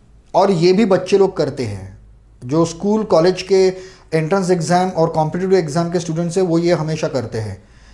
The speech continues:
मैंने देखा है ऐसे लोगों को, मैं खुद भी ये कर चुका हूँ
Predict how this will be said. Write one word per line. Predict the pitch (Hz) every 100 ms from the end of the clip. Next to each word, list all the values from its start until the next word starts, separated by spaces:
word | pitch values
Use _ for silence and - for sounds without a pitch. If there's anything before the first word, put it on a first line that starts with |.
| -
मैंने | 147 185
देखा | 170 170 196
है | 180 135
ऐसे | 135
लोगों | 135 117 113
को, | -
मैं | 127 160 160
खुद | 185
भी | 170 185
ये |
कर | 170 147
चुका | 131 123 104
हूँ | 101